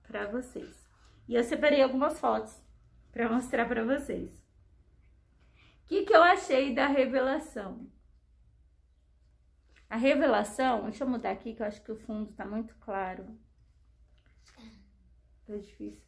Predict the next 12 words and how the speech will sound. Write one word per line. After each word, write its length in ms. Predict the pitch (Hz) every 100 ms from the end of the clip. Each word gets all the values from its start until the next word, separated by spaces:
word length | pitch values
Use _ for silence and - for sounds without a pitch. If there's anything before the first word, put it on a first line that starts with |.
| _
pra 160 | 202 202
ver. 360 | 202 196 190 190 _ _ _ _ - _ _ _ _ _ _ _ _ _ _ _ _ _ _ _ _ _ _ _ _ _ _ _ _ _ _ _
Ó, 200 | 247 220
por 180 | 214 226
exemplo, 460 | 233 233 220 226 233
essa 360 | 262 320 330
daqui, 440 | 240 269 - 226 185
ó, 100 | 180
cortou 1160 | - 185 180 339 - 320 240 233 240 330 - -
a 80 | 233
minha 280 | 240 247
cabeça. 680 | 254 349 392 254 226 - 214